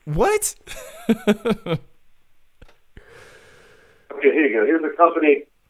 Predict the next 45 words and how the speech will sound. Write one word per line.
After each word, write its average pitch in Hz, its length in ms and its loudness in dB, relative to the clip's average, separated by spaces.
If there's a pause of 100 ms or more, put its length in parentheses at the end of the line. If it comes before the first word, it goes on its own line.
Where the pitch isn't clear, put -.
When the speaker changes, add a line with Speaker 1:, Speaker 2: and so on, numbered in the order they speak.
(260)
Speaker 2:
There's 202 120 -2
just 220 160 -4
a - 120 0
company 165 320 2
that 123 320 0
in, 113 240 -10
in 117 200 -8
net 131 220 -4
profit - 480 -2
makes 107 320 -8 (920)
a - 120 -12
hundred 143 380 -2
billion, 92 300 -4 (160)
a 104 160 -8
little 156 220 0
over 139 200 2
a - 40 -6
hundred 123 300 -8
billion, 104 280 -6 (180)
and 107 100 -14
that's 107 140 -6 (140)
in 101 160 -12
B 127 240 -14
P. 95 400 -12
Mainly, 123 260 -2
they're 135 120 4
all - 220 8
oil - 240 2
companies. - 320 -16 (320)
Speaker 1:
Yeah. 147 380 4 (280)
Speaker 2:
So 403 80 2
do 311 60 0
you 359 100 -6
think 381 220 0 (120)
any 190 180 0
one 143 220 8
of 156 100 2
those 143 400 12
<laughs> - 580 -10
is 185 200 -4 (160)
giving 175 300 4
away 147 460 8
ninety 131 480 2
billion 131 440 4
dollars? 147 460 4